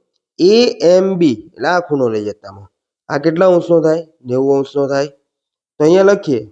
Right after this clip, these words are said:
માટે ખૂણો એ એમ બી બરાબર કેટલા અંશનો થાય? નેવું અંશનો થાય. હવે, હવે શું છે આપણી જોડે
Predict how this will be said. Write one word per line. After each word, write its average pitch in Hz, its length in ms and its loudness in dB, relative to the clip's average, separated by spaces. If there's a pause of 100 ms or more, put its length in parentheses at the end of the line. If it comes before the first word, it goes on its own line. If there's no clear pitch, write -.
(140)
માટે 139 480 -2 (3250)
ખૂણો 180 340 2 (540)
એ 170 180 2 (480)
એમ 165 140 4 (180)
બી 151 200 2 (300)
બરાબર 139 400 -2
કેટલા 160 320 -2
અંશનો 160 260 -2
થાય? 147 240 -8 (580)
નેવું 147 380 2
અંશનો 147 260 -2 (100)
થાય. 143 180 -2 (880)
હવે, 87 260 -10 (2500)
હવે 156 280 2
શું 240 180 -4
છે 220 100 0
આપણી 202 260 -4
જોડે 185 200 -2